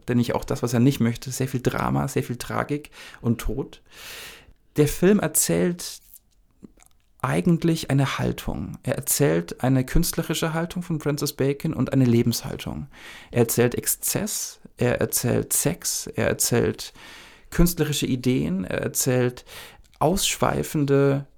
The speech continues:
Lebensumarmung, würde ich's mal nennen. Und er macht das auf eine Art, die den Malprozess von Bacon nicht vorführt. Man sieht kaum Gemälde in dem Film. Man sieht Pinselbewegungen, man sieht Arbeit im Atelier. Ganz selten,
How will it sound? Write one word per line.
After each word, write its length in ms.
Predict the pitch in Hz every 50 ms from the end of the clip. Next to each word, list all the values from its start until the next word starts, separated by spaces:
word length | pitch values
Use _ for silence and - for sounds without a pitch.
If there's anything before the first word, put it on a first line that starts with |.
| - _ -
Lebensumarmung, 1120 | 123 120 131 139 139 131 - - 113 107 - - 113 - 120 113 - - - - 123 139 - _ -
würde 120 | - 120
ich's 140 | 120 117 -
mal 100 | - - -
nennen. 340 | - - - - - - - - - - - - -
Und 100 | 135 123
er 100 | 107 127
macht 260 | 131 151 180 - -
das 100 | 185 175
auf 140 | - - 135
eine 200 | 127 127 - -
Art, 480 | - 113 117 156 202 - - - - _ - - - - - - - - _ - -
die 440 | 139 143 143 147 147 143 139 135 - - - _ _ - -
den 260 | 135 127 120 120 117
Malprozess 840 | 117 120 135 180 208 214 - - - 131 - - - - 110 113 -
von 200 | - 131 117 107
Bacon 340 | 117 117 110 - - 127 120
nicht 160 | 147 156 -
vorführt. 640 | - - 151 151 151 147 - - - - - - -
Man 120 | 127 123
sieht 300 | 120 - - 156 - -
kaum 360 | - - - 160 165 165 170 160
Gemälde 420 | 165 156 147 143 139 131 117 117
in 120 | - -
dem 160 | 139 - - -
Film. 320 | - - - - - 50
Man 140 | - 123 127
sieht 540 | - - - 156 151 - - - - - _ _ _ -
Pinselbewegungen, 760 | - 175 170 - 165 151 151 143 143 143 147 143 139 135 135
man 100 | 131 131
sieht 180 | 139 139 -
Arbeit 220 | - 131 135 139 143
im 80 | 143 -
Atelier. 360 | 120 - - 135 139 151 147 - - - - -
Ganz 240 | - 135 156 156 -
selten, 460 | 147 143 156 170 - - 165 156